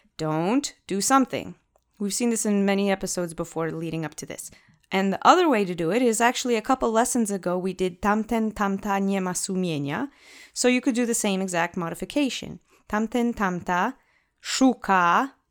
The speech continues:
dziury w całym. Do you understand? So I hope that's kind of clear. Like, szuka is the third person singular conjugation of the verb, so that's the form that you really need to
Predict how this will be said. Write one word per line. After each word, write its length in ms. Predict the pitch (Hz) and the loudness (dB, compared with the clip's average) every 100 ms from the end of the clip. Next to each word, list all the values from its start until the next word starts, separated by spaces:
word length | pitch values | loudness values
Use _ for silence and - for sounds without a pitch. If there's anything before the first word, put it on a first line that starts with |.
| _ _ | _ _
dziury 360 | 175 202 196 196 | -6 -2 0 -2
w 80 | - | -4
całym. 460 | 180 151 - 156 - _ _ _ _ _ _ | -4 -4 -6 -10 -16 _ _ _ _ _ _
Do 80 | - | -4
you 60 | 196 | -2
understand? 540 | 185 - 180 180 240 - - - | -2 -2 -4 -4 -6 -10 -20 -16
So 120 | - 247 | 0 2
I 80 | |
hope 180 | 247 320 | 4 2
that's 220 | 285 247 | 2 0
kind 240 | - 214 190 | 0 0 0
of 80 | - | -4
clear. 260 | 160 151 165 | -8 -8 -6
Like, 260 | 165 160 | -8 -8
szuka 480 | - 294 285 180 185 | 2 2 4 2 2
is 140 | 220 190 | 0 -2
the 120 | 202 | 0
third 260 | 240 233 | 2 2
person 320 | 226 220 - 208 | 2 -2 0 0
singular 380 | 214 202 190 | 0 2 0
conjugation 580 | 185 196 185 180 185 185 | 0 -2 -2 -2 -2 -2
of 100 | 165 | -4
the 80 | 160 | -6
verb, 280 | 156 151 233 | -4 -4 -2
so 140 | - | -2
that's 260 | 185 208 - | 0 0 0
the 100 | 240 | -6
form 240 | 190 185 | -4 -2
that 120 | 185 | -2
you 120 | - 175 | -2 -4
really 260 | 165 165 | -2 -2
need 240 | 165 156 151 | -2 -2 -4
to 140 | 170 | -8